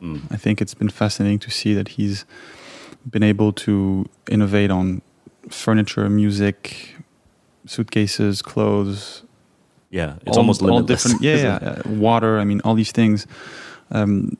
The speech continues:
Speaker 2: all these different categories which are super interesting for him to apply his creativity to them. And that's number one. And number two, I think, is his work ethics,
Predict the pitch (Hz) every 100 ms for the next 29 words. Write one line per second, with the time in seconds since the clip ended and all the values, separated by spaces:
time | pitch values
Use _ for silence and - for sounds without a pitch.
0 | - 120 123 107 113 107 104 110 107 104
1 | 101 101 104 - 110 - 104 - 104 101
2 | 101 101 107 104 107 95 101 101 - 107
3 | 104 101 95 - 104 101 104 110 - -
4 | 120 117 107 - - - 120 - - 110
5 | 110 117 120 110 107 101 123 110 110 104
6 | 101 98 101 101 104 98 - -